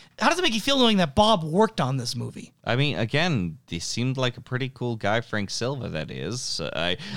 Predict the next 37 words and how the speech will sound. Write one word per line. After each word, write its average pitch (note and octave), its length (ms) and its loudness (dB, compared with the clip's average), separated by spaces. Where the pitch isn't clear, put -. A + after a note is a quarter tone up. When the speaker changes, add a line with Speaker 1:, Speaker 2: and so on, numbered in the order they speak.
Speaker 2:
I B2+ 80 2
don't D#3+ 380 2
see D#3 180 0
why C3 320 4
I B2 80 4
have A#2 320 0
to C3 80 2
merge A#2 520 0
the A2 120 0
person B2 580 -2
who A#2+ 220 4
did A#2 240 2
horrendous A2+ 840 2
acts A2+ 460 0
Speaker 1:
That's - 160 4
Speaker 2:
versus C#3 240 6
Speaker 1:
fair. C3+ 80 4
Speaker 2:
the A#2+ 120 4
person C3 500 2
who C#3 120 2
ended C3 260 4
up C3 80 0
helping A#2+ 480 2
so A#2+ 300 4
much B2+ 320 4
Speaker 1:
I A3+ 60 8
Speaker 2:
on C4 60 8
Speaker 1:
was C4 100 6
Speaker 2:
these A#3 80 4
Speaker 1:
just A3 140 0
giving B3 300 6
Speaker 2:
films. A3 40 8
Speaker 1:
you G#3+ 380 6
fire G#3 500 2
to F3 180 -2
fuel F#3+ 480 0
with C#3+ 340 -2